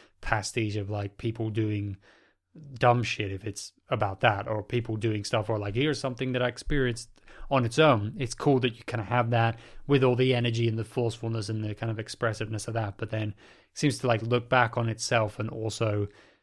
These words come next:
assess that through the music as well. And that's a really cool,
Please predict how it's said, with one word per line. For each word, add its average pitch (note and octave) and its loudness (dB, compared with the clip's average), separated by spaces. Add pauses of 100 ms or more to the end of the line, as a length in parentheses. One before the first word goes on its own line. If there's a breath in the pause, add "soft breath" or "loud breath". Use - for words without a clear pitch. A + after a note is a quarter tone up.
(120 soft breath)
assess A#2+ 4
that A#2 2
through A#2 0
the A2 -4
music G#2+ -4
as F#2+ -10
well. G#2+ 2 (100)
And B2 2
that's C#3 2
a D#3 4
really C3 0
cool, A#2+ 0